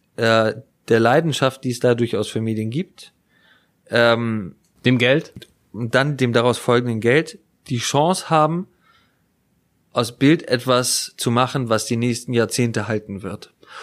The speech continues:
Speaker 1: Und diese Chance haben wir auf Papier nicht mehr, leider. Ich hätte es auch gern anders, aber es ist so.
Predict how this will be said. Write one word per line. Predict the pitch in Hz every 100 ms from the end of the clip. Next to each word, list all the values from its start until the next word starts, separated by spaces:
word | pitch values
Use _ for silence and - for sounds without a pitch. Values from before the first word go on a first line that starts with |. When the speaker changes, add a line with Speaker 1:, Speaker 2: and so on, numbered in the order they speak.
| - -
Speaker 1:
Und | - 143 - -
diese | 190 180
Chance | 170 175 180 170
haben | 156 151
wir | 120
auf | -
Papier | 127 - - 160 160 - _
nicht | 131 151 -
mehr, | 160 170 190 -
leider. | 127 123 156 180 202 - _ _ _
Ich | -
hätte | 143
es | 135
auch | 127 -
gern | 127
anders, | - 135 131
aber | 117
es | 107
ist | 151 -
so. | 170 180